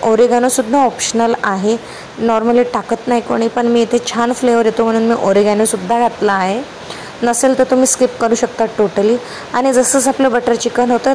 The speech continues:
त्यावर आपल्याला लिंबू पिळायचं आहे. ती step skip झाली आहे. तर खूप छान असं butter chicken ready आहे. आता आपण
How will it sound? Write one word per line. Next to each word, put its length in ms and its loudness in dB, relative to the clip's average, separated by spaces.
त्यावर 300 2
आपल्याला 420 0
लिंबू 420 4
पिळायचं 480 2
आहे. 240 0
ती 100 4
step 340 0
skip 260 0
झाली 360 2
आहे. 280 0
तर 60 -2
खूप 200 0
छान 220 0
असं 240 -2
butter 180 -2
chicken 300 -2
ready 300 2
आहे. 200 0
आता 320 -4
आपण 260 -4